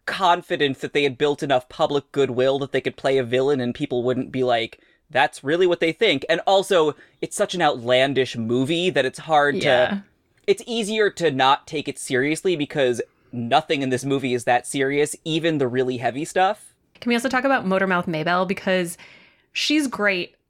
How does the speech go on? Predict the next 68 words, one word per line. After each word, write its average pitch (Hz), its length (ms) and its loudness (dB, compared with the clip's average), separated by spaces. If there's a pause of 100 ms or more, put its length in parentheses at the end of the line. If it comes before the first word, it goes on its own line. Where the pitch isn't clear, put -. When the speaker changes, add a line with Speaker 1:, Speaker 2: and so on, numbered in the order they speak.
(160)
Speaker 2:
I - 120 -10
guess - 260 -8
my 311 180 0
only 208 300 2
note 175 300 0
there 175 180 0
is 165 160 -2
that 160 280 -2
she 220 140 -2
does 220 240 0
eventually, 175 460 -2
when 160 160 -2
things 160 260 -4
get - 160 -6
serious, 175 480 -4
stop - 280 -4
talking 170 340 -4
in 160 120 -4
rhymes, 165 400 -2
but - 360 -4
it, 139 260 -10 (320)
there 196 160 -2
was 190 100 -2
a, 208 60 0
like, 185 180 -2
a 180 60 -2
little 185 240 0
bit 233 140 -2
more 202 140 0
distance 180 580 -4
from 165 240 -4
her 165 240 -2
as 165 120 -2
a 180 60 -6
character 160 480 -4
because 165 340 -4
she 165 220 -4
was 160 180 -4 (240)
always 160 380 -2
speaking 165 380 -6
in 151 100 -6
verse. 165 540 -6 (380)
So 202 180 -2
it, 190 120 -2
like, 180 340 -2
kind 175 280 -2
of 165 140 -4
didn't 156 220 -4
make 156 180 -4
her 156 100 -2
seem 151 220 -4
like 147 160 -4
a 156 120 -4
real 156 360 -4
character. 156 440 -6
And 160 120 -4
that 143 100 -2
was 151 120 -8
kind - 140 -8
of 151 60 -8
my 151 120 -6
only 156 260 -4
note - 240 -4
there, 151 160 -2
but 160 120 -2
I 180 100 0
love 160 260 -6
her. - 280 -10